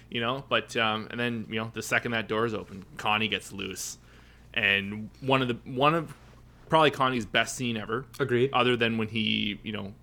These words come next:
Speaker 2: Finds his
Speaker 1: figures
Speaker 2: mom.
Speaker 1: out, finds his mom and all
Speaker 2: Mm-hmm.
Speaker 1: that, but he just lets loose on, on Capone and
Speaker 2: Beautiful animation, too.
Speaker 1: Beautiful animation. Um, Dave, I think this scene is more darker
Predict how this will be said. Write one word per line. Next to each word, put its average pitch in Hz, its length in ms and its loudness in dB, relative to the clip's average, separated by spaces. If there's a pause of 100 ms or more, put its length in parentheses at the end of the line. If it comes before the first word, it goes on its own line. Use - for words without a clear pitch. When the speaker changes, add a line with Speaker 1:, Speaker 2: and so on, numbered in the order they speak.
(400)
Speaker 2:
Finds 123 200 -2
his 113 60 -4
Speaker 1:
figures 110 240 4
Speaker 2:
mom. 107 120 4
Speaker 1:
out, 107 120 -4 (260)
finds 110 220 -2
his 98 80 -10
mom 107 260 0
and 110 80 -2
all 104 140 -2
Speaker 2:
Mm-hmm. 104 100 -4
Speaker 1:
that, 123 200 -4 (260)
but 98 120 -10
he 123 160 0
just 117 260 -4
lets 95 260 -12
loose 98 240 -10
on, 92 240 -10
on 92 220 -10
Capone 98 520 -10
and 95 120 -8
Speaker 2:
Beautiful 135 320 8
animation, 113 400 -2
too. 113 180 -8 (680)
Speaker 1:
Beautiful 156 340 4
animation. 127 680 -2 (160)
Um, 117 640 0 (720)
Dave, 143 220 6
I 131 120 2
think 165 240 -2
this 147 160 -4
scene 139 380 -4
is 113 220 -6
more 117 200 0
darker 107 420 0